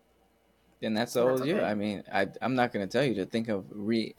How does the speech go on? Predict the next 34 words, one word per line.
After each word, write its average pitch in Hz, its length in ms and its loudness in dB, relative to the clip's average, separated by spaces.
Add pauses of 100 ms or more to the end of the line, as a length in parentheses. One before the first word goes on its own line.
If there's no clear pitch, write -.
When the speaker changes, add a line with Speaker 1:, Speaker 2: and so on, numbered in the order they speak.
(280)
Speaker 1:
I'm 127 40 -4
not, 131 260 2
I'm 131 100 2
not 135 260 2
telling 107 320 0
anyone 113 360 2
to - 140 -6
re-, 107 440 2 (1000)
vision 110 420 2
themselves 104 340 0
as 104 260 -2
a, 87 240 0
an 95 60 -2
entirely 107 520 6
new 110 140 0
person 110 540 2
to, - 240 -8
to - 140 -10 (120)
kind 127 140 2
of - 80 -12
put 123 100 4
a 107 60 4
whole 113 240 2
new 107 280 0 (400)
image 127 320 4
on 95 160 -2
yourself. 95 320 -2
Absolutely 117 440 2
not. 113 240 -2 (120)
It, - 120 -20 (500)
are 101 100 6
you 123 120 4
Speaker 2:
Mm-hmm. 123 80 0
Speaker 1:
get, 175 200 2